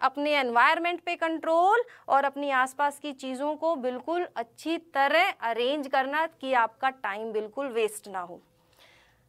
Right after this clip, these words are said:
चलिए नेक्स्ट देखते हैं भाई हम, नेक्स्ट है रिवीजन। रिवीजन बहुत ज़रूरी है। अब तक आपका सारा सिलेबस हो चुका है, हो चुका है ना, सारा का सारा सिलेबस हो चुका है,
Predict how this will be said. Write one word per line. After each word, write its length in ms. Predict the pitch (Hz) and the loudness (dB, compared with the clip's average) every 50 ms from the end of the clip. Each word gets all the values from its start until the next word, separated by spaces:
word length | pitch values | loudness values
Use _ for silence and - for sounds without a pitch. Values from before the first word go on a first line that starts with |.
| _ _ - | _ _ 0
चलिए 260 | 285 269 247 247 233 | 0 0 2 2 0
नेक्स्ट 380 | 226 240 269 302 311 - - 262 | 2 4 2 2 2 0 -2 0
देखते 300 | 311 320 311 - - 339 | 0 0 0 0 0 0
हैं 140 | 330 330 | 0 4
भाई 160 | 311 320 320 311 | 2 2 2 4
हम, 240 | 330 370 415 427 427 _ _ _ _ _ _ _ _ _ _ _ _ _ _ _ - | 2 2 0 0 -8 _ _ _ _ _ _ _ _ _ _ _ _ _ _ _ -2
नेक्स्ट 360 | 247 277 302 311 - - - | 2 2 2 2 0 2 2
है 120 | 349 330 | 4 4
रिवीजन। 600 | 269 277 277 254 269 302 311 302 285 359 392 403 - _ _ _ _ _ _ - | 4 2 -2 -2 0 0 0 2 2 2 0 0 -4 _ _ _ _ _ _ -8
रिवीजन 580 | 226 254 262 240 302 320 330 302 381 370 349 | -6 -6 -4 -2 -2 -2 -2 -2 -2 -2 -2
बहुत 240 | 277 220 233 226 208 | -2 -2 -2 -4 -2
ज़रूरी 420 | 202 220 208 202 196 196 190 180 175 | -2 -4 -4 -4 -6 -6 -8 -8 -10
है। 180 | - - _ _ _ - - - _ - | -12 -16 _ _ _ -20 -20 -20 _ 0
अब 140 | - 294 294 - - | 0 0 0 2 0
तक 180 | 349 349 - 302 | 0 2 2 0
आपका 360 | 269 269 269 - - 320 330 | -2 -2 -4 -2 0 0 0
सारा 440 | 320 - 302 269 254 262 277 302 311 | 0 2 2 4 4 6 4 4 2
सिलेबस 600 | 302 - 277 262 262 262 233 277 294 294 - - - - - | 0 -2 -6 -6 -4 -2 0 -2 -2 -2 -4 -14 -18 -6 0
हो 140 | 262 277 262 | 2 2 2
चुका 320 | 269 254 208 - 190 190 | 0 -6 -10 -6 -6 -6
है, 160 | 190 185 180 - _ _ - | -6 -6 -10 -14 _ _ -6
हो 80 | 240 | -6
चुका 240 | 262 262 311 285 339 | -4 -4 0 2 2
है 80 | 339 349 | 2 4
ना, 100 | 370 349 | 2 -2
सारा 320 | - - 285 277 285 302 | 2 4 4 4 4 4
का 120 | 269 320 320 | 2 0 0
सारा 240 | - 294 277 269 277 | 2 2 0 0 0
सिलेबस 420 | 277 269 254 262 240 277 277 277 | -2 -2 -2 0 0 -2 -2 -2
हो 80 | 277 262 | -4 -6
चुका 320 | 254 277 277 247 277 277 277 | -6 -6 -6 0 2 2 4
है, 240 | 277 311 320 330 | 4 2 0 0